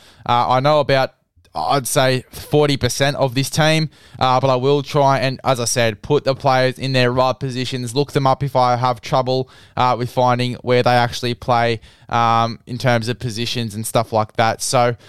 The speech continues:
uh, let's have a look at this squad. We have Alex Johnston, Benji Cott. We have Dan Russell, obviously plays for Saint George. Uh, Edwin Ipape, uh, Epple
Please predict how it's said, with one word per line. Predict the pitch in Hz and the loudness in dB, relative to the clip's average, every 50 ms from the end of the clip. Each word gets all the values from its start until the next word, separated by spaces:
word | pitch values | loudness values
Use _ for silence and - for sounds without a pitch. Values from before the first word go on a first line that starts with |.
| - - - | -20 -8 -2
uh, | 127 131 139 135 | 0 0 2 2
let's | 135 165 175 - - | 2 2 0 0 0
have | 180 175 175 | 0 0 2
a | 170 | 2
look | 170 160 165 165 - - - | 2 2 0 -2 -2 -4 -4
at | - 139 156 151 - - | -2 0 0 0 -2 -6
this | 139 123 143 147 139 - | -6 -4 -2 -2 -2 -2
squad. | - - - - - 139 147 156 151 131 | -2 -4 -4 -4 -2 0 2 2 2 0
We | 117 127 139 131 | 0 -2 -2 0
have | 135 143 147 139 127 107 - - | 0 2 2 2 0 -2 -4 -2
Alex | - 147 151 147 135 - - | 0 0 0 0 -2 -4 -6
Johnston, | - 151 151 151 143 - - 156 151 156 143 - _ - - - - - | -2 -2 -2 -2 -2 -2 -2 -2 0 -2 -2 -6 _ -20 -20 -20 -14 -6
Benji | 113 147 151 165 165 - 160 160 165 156 - - | -2 0 0 0 0 0 0 0 0 0 -2 -6
Cott. | - - 165 180 220 214 - - - _ _ _ _ | -4 0 2 2 2 0 -4 -14 -20 _ _ _ _
We | - 131 | -2 0
have | 131 123 113 | 0 0 0
Dan | - 156 160 160 151 | 0 0 2 2 2
Russell, | 147 160 160 151 - 165 156 147 | 2 0 0 0 -2 -2 0 0
obviously | 143 135 139 - 147 135 | 0 0 -2 -4 -6 -4
plays | - 135 131 131 123 - | -2 0 0 0 -2 -4
for | 127 | -8
Saint | 123 - - 131 123 | -8 -8 -8 -8 -4
George. | - 156 165 165 170 170 160 - - _ _ _ _ _ _ _ _ _ _ _ _ _ _ - | -2 0 2 2 2 2 0 -4 -8 _ _ _ _ _ _ _ _ _ _ _ _ _ _ -2
Uh, | 127 135 135 135 - | 0 0 0 0 2
Edwin | - 160 160 160 165 165 165 - - | 0 0 2 2 0 0 0 -2 -2
Ipape, | - 147 - - 156 156 160 160 - 175 170 170 165 170 165 _ - - - - _ - | -4 -4 -2 0 2 2 2 2 2 2 2 2 2 0 -2 _ -14 -20 -20 -18 _ -2
uh, | - 131 131 131 - _ | 0 2 2 2 0 _
Epple | - 165 165 - - 175 170 165 165 - - | 0 0 0 2 2 2 2 2 2 0 -2